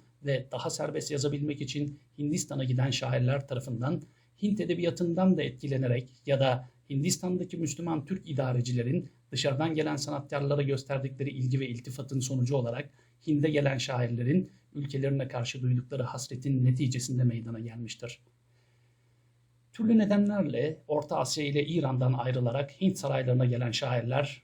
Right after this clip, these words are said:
bu yabancı çevrede kendi içlerine gömüldüler ve şiiri büsbütün zihni, duygusal bir matematik haline getirerek hayalleri, mazmunları, benzetmeleri, kılı kırk yararcasına matematik rakamlar gibi işlediler şeklindeki ifadeler dikkate değer tespitleri içermektedir.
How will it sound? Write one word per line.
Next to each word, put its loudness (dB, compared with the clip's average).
bu -6
yabancı 2
çevrede -2
kendi 0
içlerine -2
gömüldüler -6
ve 2
şiiri 0
büsbütün 0
zihni, 0
duygusal 0
bir 4
matematik 2
haline 0
getirerek 0
hayalleri, -4
mazmunları, 2
benzetmeleri, -2
kılı -2
kırk -2
yararcasına -2
matematik -2
rakamlar 0
gibi -2
işlediler 0
şeklindeki -6
ifadeler 0
dikkate -4
değer 0
tespitleri -6
içermektedir. -6